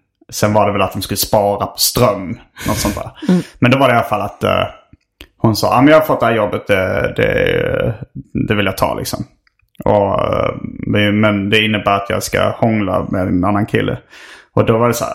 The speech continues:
Speaker 1: och jag kände, då kopplade jag ändå av det så här, liksom, ah, men fan, det är lugnt, liksom.
Speaker 2: Mm.
Speaker 1: Det, jag, jag kände ingen svartsjuka då.
Speaker 2: Mm.
Speaker 1: Även om hon sa så här, liksom, det var ju väldigt många tagningar, så de satt ju en hel dag i åtta timmar och hånglade. <laughs>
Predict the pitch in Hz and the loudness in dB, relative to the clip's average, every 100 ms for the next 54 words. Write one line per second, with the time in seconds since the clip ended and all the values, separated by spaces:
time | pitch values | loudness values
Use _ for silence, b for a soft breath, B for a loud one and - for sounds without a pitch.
0 | - - 127 107 - 156 170 131 135 117 | -8 -2 0 2 2 2 4 2 0 2
1 | 139 120 131 123 170 139 127 113 101 127 | 2 2 0 4 4 4 2 0 -2 -2
2 | 123 95 - - - 123 - - 101 95 | 0 0 0 -4 -4 -4 -6 -2 -2 -2
3 | - - 120 117 - - - 123 - - | -2 2 4 2 0 -6 -8 -2 2 4
4 | 107 110 113 95 127 120 135 127 113 139 | 4 4 2 2 0 2 2 2 4 4
5 | 135 - 123 117 - 110 107 - 127 80 | 4 2 0 0 -2 -2 0 2 2 0
6 | - - b b - 202 123 117 117 113 | -4 -16 b b 0 2 2 2 2 4
7 | 117 123 127 120 113 110 - 117 117 113 | 4 4 2 2 -2 -2 -2 0 2 0
8 | 110 113 131 123 120 123 135 160 117 87 | 2 0 0 -2 2 2 4 2 0 -4
9 | 101 - 113 - 104 - 104 113 B B | -4 -2 -2 0 -2 -2 -2 -2 B B
10 | B 113 113 120 107 117 127 104 113 127 | B -2 2 2 4 4 2 2 0 0
11 | 131 - 113 - 127 113 104 110 139 147 | -2 -4 -2 0 2 4 4 4 4 4
12 | 143 - - | 4 0 -2